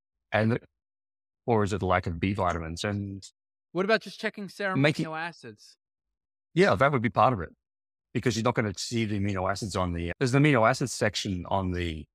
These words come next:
Speaker 1: organic
Speaker 2: But
Speaker 1: acid
Speaker 2: that's a
Speaker 1: test,
Speaker 2: urine,
Speaker 1: but that's not.
Speaker 2: that's a urine amino acids.
Speaker 1: And it's only looking for inborn errors of metabolism. It's not looking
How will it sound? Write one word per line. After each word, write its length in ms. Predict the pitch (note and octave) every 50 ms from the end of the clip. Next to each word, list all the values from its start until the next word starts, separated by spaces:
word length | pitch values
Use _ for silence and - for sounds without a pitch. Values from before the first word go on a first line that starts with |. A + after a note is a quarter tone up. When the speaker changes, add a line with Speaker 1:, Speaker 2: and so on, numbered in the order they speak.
| _ -
Speaker 1:
organic 380 | A2+ F#2 E2 - F2+ E2+ E2 -
Speaker 2:
But 60 | -
Speaker 1:
acid 100 | G3 G#3
Speaker 2:
that's 120 | G#3 F3
a 40 | F#3+
Speaker 1:
test, 180 | F#3 F3+ E3+ F#3
Speaker 2:
urine, 120 | G3 G3 G#3
Speaker 1:
but 60 | F3+
that's 200 | F3+ D3+ C3 B2+
not. 220 | A2+ F#2 - - - _
Speaker 2:
that's 240 | D3+ E3+ F3 - -
a 40 | F3+
urine 420 | E3 D#3+ F3 F3+ F3 D#3+ D3+ C#3+
amino 380 | C3+ B2+ B2+ B2 A#2+ A#2 A2+ A2
acids. 560 | G#2+ G#2+ G#2+ - - A2 G#2 - - - _ _ _ _ _ _ _ _ _ _ _ _ _ _ _ -
Speaker 1:
And 100 | - C3
it's 100 | C3 A#2+
only 180 | D3 D#3 E3 C#3+
looking 320 | B2+ C3+ - C#3 B2+ A#2
for 720 | - - - A2+ A2 G#2 G2+ G2+ G2+ G2 G2 F#2+ F#2 - - - -
inborn 340 | A2 A2 G2 G2 G2 F#2+ F#2
errors 280 | F#2 F2+ F2+ F2+ F2+
of 100 | F#2+ E2+
metabolism. 680 | E2+ E2 D#2 - - F2+ E2+ F2 E2+ G#2 A2+ A#2 C3 C3
It's 120 | A#2 -
not 160 | - G2 E2+ F#2+
looking 400 | G#2+ - - G2 F2 E2+ E2+